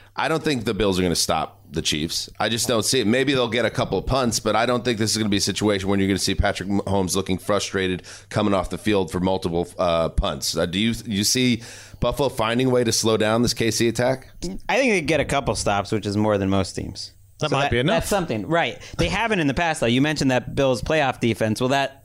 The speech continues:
Speaker 2: that good streak
Speaker 3: Oh,
Speaker 2: ended
Speaker 3: yeah,
Speaker 2: the
Speaker 3: it
Speaker 2: second
Speaker 3: did.
Speaker 2: they
Speaker 3: Yeah, you're right.
Speaker 2: went to Arrowhead and got drilled,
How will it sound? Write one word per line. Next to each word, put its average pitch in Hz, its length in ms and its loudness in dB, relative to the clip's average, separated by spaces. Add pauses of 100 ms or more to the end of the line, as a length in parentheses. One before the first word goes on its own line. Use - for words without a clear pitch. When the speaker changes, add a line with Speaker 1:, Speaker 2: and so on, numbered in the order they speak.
Speaker 2:
that 135 220 0
good 127 180 0
streak 156 240 0
Speaker 3:
Oh, 113 80 0
Speaker 2:
ended 147 220 2
Speaker 3:
yeah, 101 120 0
Speaker 2:
the 98 60 0
Speaker 3:
it 98 40 0
Speaker 2:
second 131 300 0
Speaker 3:
did. - 20 -2
Speaker 2:
they 127 200 0
Speaker 3:
Yeah, 107 100 0
you're 107 260 2
right. 98 220 0
Speaker 2:
went 139 200 0
to 127 80 0
Arrowhead 139 500 2
and 127 160 2
got 131 180 0
drilled, 123 520 0